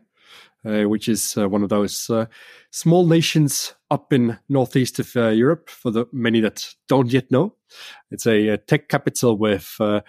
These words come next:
the biggest amount of, uh, unicorns, uh, uh, and, uh, all sorts of other, uh, tech wonders happening here. And myself, I've been, uh, working in, uh, tech for the last, uh, ten plus years as well,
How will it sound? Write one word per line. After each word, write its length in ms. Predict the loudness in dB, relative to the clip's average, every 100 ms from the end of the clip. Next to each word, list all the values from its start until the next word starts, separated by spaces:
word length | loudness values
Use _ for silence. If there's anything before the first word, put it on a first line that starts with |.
| -14 -14 -10
the 80 |
biggest 320 | 0 0 2 2
amount 280 | 2 2
of, 120 | -4 -8 -2
uh, 120 | 0
unicorns, 960 | 0 2 2 2 2 2 2 -2 -4
uh, 340 | -4 -2 0 -2 -6 -20 -20 _
uh, 40 | -2
and, 640 | 0 2 0 0 0 -2 -4 -8
uh, 240 | -6 -4 -6 -10 _
all 340 | 0 0 -2 _ _ -14
sorts 320 | -4 -2 -2
of 120 | -2
other, 340 | 0 2 0 -2 -8
uh, 360 | -2 0 0 -4 _
tech 220 | -4 -4 -4
wonders 300 | 0 2 2
happening 300 | -2 -4 -2
here. 280 | 0 0 0 _ -20 -20 -20 _
And 140 | -2
myself, 500 | 0 0 0 -2 -6 _
I've 140 | -4 0
been, 260 | 2 2
uh, 220 | 2 0 0
working 340 | -2 -2 0
in, 140 | 0 0
uh, 100 | -2
tech 220 | -4 -6
for 120 | -6
the 80 | -2
last, 360 | -2 -2 -6
uh, 220 | -6 -6 -4
ten 140 | -4 -4
plus 260 | -6 -2
years 180 | -2 -2
as 100 | -2
well, 240 | -4 -4